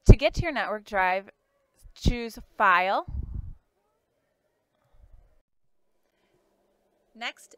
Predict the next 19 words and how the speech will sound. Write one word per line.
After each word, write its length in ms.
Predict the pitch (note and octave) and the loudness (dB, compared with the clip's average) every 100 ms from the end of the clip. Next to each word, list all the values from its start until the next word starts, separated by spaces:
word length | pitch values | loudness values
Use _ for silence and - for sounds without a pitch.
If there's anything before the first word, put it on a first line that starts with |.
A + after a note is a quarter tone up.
| _ | _
choose 420 | - B3 A3 - - | -4 -4 -4 -20 -20
Save 340 | - A3+ C#4 - | -14 -12 -12 -12
As, 420 | G#3 F#3+ G3 - _ _ - | -12 -10 -12 -16 _ _ -16
and 220 | A#3 G#3+ | -16 -10
then 380 | A3 A3+ B3 C#4 | -10 -10 -16 -20
click 420 | - B3+ G#3 - _ _ _ | -20 -12 -12 -12 _ _ _
Browse. 600 | G#3 G3 F3+ - F3 - _ _ _ _ _ _ _ _ _ _ _ _ _ _ _ _ _ _ _ _ _ _ _ _ _ | -10 -8 -8 -12 -18 -20 _ _ _ _ _ _ _ _ _ _ _ _ _ _ _ _ _ _ _ _ _ _ _ _ _
Next, 380 | G#3 A3+ - - | -8 -8 -8 -16
use 200 | B3 A#3+ | -16 -14
the 140 | A3+ | -16
scroll 360 | G#3+ - G3 G3+ | -18 -12 -10 -10
bar 220 | A3+ C4+ | -8 -10
that 160 | B3+ G3+ | -8 -12
the 80 | G3+ | -14
green 400 | F#3 G3 A3+ B3 | -18 -18 -18 -16
arrow 260 | G#3 G#3 G#3+ | -12 -10 -10
is 140 | G#3 | -12
pointing 420 | - - G3 F#3 F3+ | -18 -18 -18 -18 -20
to 360 | - F3+ D#3+ | -16 -16 -16